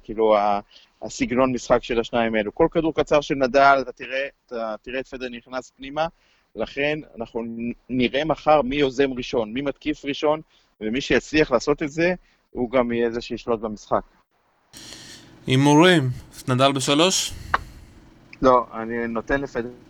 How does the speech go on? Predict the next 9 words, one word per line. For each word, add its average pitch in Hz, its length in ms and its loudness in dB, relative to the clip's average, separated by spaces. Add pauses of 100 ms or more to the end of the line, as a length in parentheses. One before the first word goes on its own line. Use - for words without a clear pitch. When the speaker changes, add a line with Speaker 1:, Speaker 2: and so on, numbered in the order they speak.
(800)
Speaker 1:
מערכה, 117 680 0
עם 110 80 -16
כל 127 300 -6
הכבוד, 117 400 -8
אה, 110 320 -4 (320)
לנדל 117 460 -4
וליכולת 110 720 -4
שלו 117 220 -4
לחמר, 135 500 0